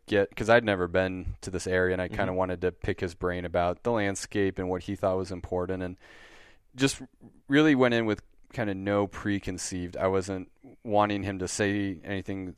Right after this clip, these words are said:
Speaker 1: particular. I just wanted to have a conversation with him and,
Speaker 2: Mm-hmm.
Speaker 1: and get his feedback. So, um,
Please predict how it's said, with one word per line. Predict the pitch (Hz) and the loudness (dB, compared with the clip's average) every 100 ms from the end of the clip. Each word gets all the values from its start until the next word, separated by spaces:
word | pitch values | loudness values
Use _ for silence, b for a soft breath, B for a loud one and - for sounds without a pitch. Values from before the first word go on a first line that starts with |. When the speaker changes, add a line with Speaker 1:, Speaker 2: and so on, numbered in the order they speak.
| - | -8
Speaker 1:
particular. | - 101 98 - 98 92 | -8 -4 -4 -2 0 2
I | 90 | 0
just | 92 | -2
wanted | 101 95 90 | -2 -2 0
to | |
have | 92 | -2
a | 85 | -2
conversation | 85 82 80 87 - 90 | -6 -8 -6 -6 -6 -8
with | 85 | -10
him | 85 | -10
and, | 92 | -10
Speaker 2:
Mm-hmm. | 98 | -10
Speaker 1:
and | 90 | -4
get | 87 | -4
his | 87 - | -4 -8
feedback. | 85 78 80 82 - | -10 -8 -10 -10 0
So, | 104 95 - b b b b b - | 4 4 4 b b b b b -12
um, | 95 90 85 82 85 85 | -4 -2 -2 -4 -8 -12